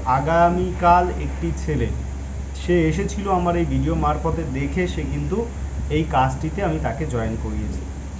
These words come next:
সেটা কি কাজ? নর্মাল কাজ ভাই, কোনো রকম তোমাকে ভারী জিনিস এখান থেকে তুলে ওখানে নিতে হবে না, কিংবা তোমাকে কোনো রকম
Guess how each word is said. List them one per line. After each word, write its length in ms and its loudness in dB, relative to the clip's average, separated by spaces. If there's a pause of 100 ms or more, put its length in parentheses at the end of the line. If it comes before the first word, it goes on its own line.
(240)
সেটা 180 2
কি 300 -2
কাজ? 300 6
নর্মাল 720 4
কাজ 200 4 (120)
ভাই, 240 2 (360)
কোনো 240 2
রকম 380 0 (100)
তোমাকে 580 2 (1120)
ভারী 320 4
জিনিস 480 2
এখান 320 0
থেকে 200 0
তুলে 280 0
ওখানে 340 0
নিতে 240 -2
হবে 280 2
না, 120 -2 (1080)
কিংবা 400 6 (640)
তোমাকে 600 6 (360)
কোনো 240 2
রকম 240 0